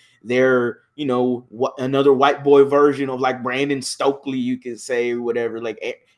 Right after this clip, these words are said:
Alec Pierce is, they just come off the tree, apparently, for the Colts. And Alec Pierce is a dynamic player for them. You can't take them. Hey, be serious. Like,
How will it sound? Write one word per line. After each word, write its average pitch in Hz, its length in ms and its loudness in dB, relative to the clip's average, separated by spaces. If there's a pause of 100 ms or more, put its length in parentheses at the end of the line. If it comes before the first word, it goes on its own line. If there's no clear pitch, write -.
(120)
Alec 151 360 0
Pierce 156 380 -4
is, 135 300 -10 (240)
they 135 100 0
just 147 240 -8
come 160 220 -6
off 160 180 -6
the 151 60 -16
tree, 180 280 -4
apparently, 127 520 -4
for 123 160 -10
the 113 80 -10
Colts. - 520 -6 (380)
And 113 520 -4
Alec 139 300 -2
Pierce 143 380 -4
is 135 380 -4
a 123 140 -4
dynamic 117 800 -8 (160)
player 139 520 -2
for 120 200 -4
them. 120 180 -10 (220)
You 107 120 -20
can't 131 320 -10
take 185 300 -4
them. 175 260 -6 (640)
Hey, 110 200 -12 (260)
be 131 160 0
serious. 196 880 0
Like, 104 320 -8